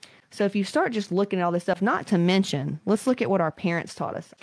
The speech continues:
So you see how we can go back generational. What did your parents teach you about women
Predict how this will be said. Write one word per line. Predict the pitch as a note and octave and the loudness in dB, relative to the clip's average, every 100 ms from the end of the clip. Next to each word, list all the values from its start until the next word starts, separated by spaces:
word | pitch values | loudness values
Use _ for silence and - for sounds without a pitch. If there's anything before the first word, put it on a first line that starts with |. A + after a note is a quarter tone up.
| - | -20
So | - A3 | 0 2
you | A3 | 2
see | G#3 B3+ | 2 0
how | C4+ A#3 | 2 2
we | G#3+ | 2
can | G#3 G#3 | 2 2
go | G3 | 2
back | G3 E3+ | 2 2
generational. | F#3 F#3 E3 E3+ F#3+ G3+ E3+ D3+ | 2 2 4 2 2 0 0 0
What | A#3 F#4+ - | 0 0 0
did | G#3+ | 0
your | F#3+ G3+ | 0 -2
parents | G#3 F#3+ F3 E3+ - | -2 -2 -2 -4 -8
teach | - F#3+ - F3 | -6 -6 -4 0
you | E3 | 0
about | D#3 D#3+ D#3 - - - _ - | 2 0 0 -4 -18 -20 _ -2
women | F3 G3 G#3 A3+ A#3+ | 2 4 6 4 0